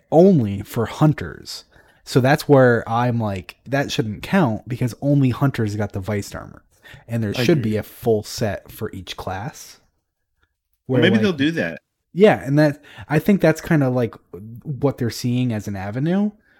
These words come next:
Speaker 1: where they can create kind of just, like,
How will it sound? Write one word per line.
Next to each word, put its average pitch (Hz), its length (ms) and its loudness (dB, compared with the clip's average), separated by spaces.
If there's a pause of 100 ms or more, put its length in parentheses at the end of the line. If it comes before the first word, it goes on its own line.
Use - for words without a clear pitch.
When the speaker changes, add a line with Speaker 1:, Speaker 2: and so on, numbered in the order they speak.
(140)
Speaker 1:
where 131 200 2
they 127 140 0
can 123 160 -4
create 123 680 -2 (120)
kind 123 320 -2
of 107 120 -6
just, - 220 -8
like, 104 460 -10